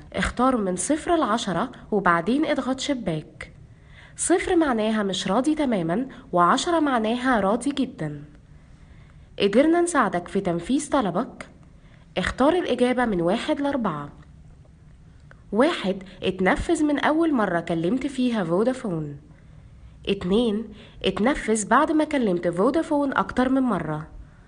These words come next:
تلاتة، لأ، ما تنفذش.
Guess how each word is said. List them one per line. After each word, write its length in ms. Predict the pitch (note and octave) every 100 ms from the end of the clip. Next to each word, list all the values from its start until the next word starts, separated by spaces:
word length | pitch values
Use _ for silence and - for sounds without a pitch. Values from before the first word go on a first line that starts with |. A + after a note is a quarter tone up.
| - - - - - -
تلاتة، 520 | G3 F#3+ D4 D#4+ G3 A#3+ - -
لأ، 220 | G3+ C4
ما 140 | C#4+
تنفذش. 720 | D4 C#4+ C4+ - D#3+ - -